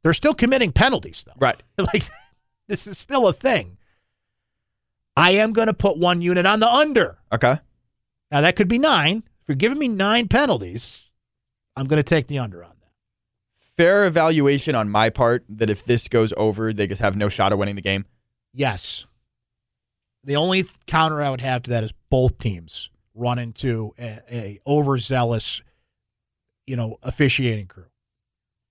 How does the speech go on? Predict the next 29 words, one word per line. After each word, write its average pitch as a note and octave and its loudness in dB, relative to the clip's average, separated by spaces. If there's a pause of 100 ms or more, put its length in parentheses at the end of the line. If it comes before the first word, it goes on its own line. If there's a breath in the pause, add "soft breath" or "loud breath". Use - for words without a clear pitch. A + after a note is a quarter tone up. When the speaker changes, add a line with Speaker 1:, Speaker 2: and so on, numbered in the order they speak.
(160)
Speaker 2:
Yeah. D3 0 (120)
Speaker 1:
And B2+ -6
both D3 2
teams B2 -4
rack A#2 -6
up G2 -8
a F#2+ -14
bunch G2+ -14
of - -20
penalties. - -12
Speaker 2:
Right. A2+ 2
I C3 2
mean, C3+ 2
if B2+ 0
it's - -2
twelve C#3+ 2
penalties B2 -2
against A#2 -4
Clemson's A2 -6
fifteen, G#2+ -10
sure, G2+ -2
but G#2+ -6
I G#2+ 2
don't G#2+ -6
think G#2+ -16
that's F2 -20
very A#1 -20
likely. F#2+ -6
Speaker 1:
That's, C3 -4